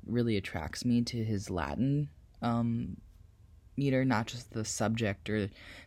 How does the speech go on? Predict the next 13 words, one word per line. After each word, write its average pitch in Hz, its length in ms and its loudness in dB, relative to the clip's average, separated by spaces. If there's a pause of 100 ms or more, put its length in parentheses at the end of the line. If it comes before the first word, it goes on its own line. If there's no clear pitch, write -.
the 120 80 2
translations 104 720 2
of 95 100 0
his 101 400 -4
poetry. 98 600 0 (1080)
And 117 480 4 (680)
the 156 120 2
main 139 240 4
thing 120 240 2
I 107 60 4
really 110 300 6
admire 101 520 4
about 92 420 0